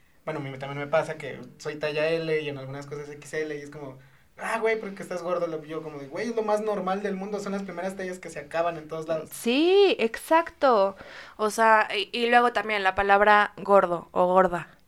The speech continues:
Speaker 2: ¿no? Me dicen, "¿Qué opinas?". Y yo, <laughs> "¿Cómo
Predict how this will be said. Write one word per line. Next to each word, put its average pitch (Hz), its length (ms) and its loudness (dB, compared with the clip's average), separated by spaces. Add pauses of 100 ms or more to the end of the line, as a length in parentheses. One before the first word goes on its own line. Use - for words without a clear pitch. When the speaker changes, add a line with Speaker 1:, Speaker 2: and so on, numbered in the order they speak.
Speaker 2:
¿no? 277 260 0 (1200)
Me 214 80 4
dicen, 226 240 6
"¿Qué 262 100 12
opinas?". 247 580 10
Y 240 160 4
yo, 247 120 12
<laughs> - 840 -8
"¿Cómo 539 280 10